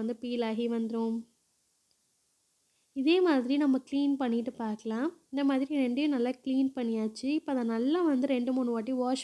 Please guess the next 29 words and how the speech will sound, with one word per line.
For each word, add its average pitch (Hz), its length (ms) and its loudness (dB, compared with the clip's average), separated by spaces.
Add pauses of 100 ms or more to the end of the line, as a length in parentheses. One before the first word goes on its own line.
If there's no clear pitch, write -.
பண்ணி 247 260 -2
எடுத்துக்கோங்க. 233 500 -4 (960)
கொஞ்சம் 302 300 2
கூட 311 140 4 (120)
மண் 247 280 2
இருக்கவே 233 300 0 (100)
கூடாது. 220 360 -2 (840)
கட் 269 260 0
பண்ண 359 160 4 (120)
சாப்பிங் 277 460 2
போர்டையும் 254 340 2
நல்லா 254 240 2
வந்து 247 200 0
வாஷ் 240 200 -4 (100)
பண்ணிட்டு 240 340 -4
வந்துருங்க. 233 360 -2 (1600)
இப்ப 381 320 0
இத 277 200 4
இந்த 226 200 2
மாதிரி 220 320 0 (280)
நடுவுல 294 340 2 (120)
கட் 226 240 -4
பண்ணிட்டு 220 360 -2 (140)
சின்ன 302 280 2
சின்ன 262 240 0
ஸ்லைசஸா 233 580 -2
போட்டு 240 300 -2
எடுத்துக்கோங்க. 220 560 -4 (2000)
இப்போ 302 160 0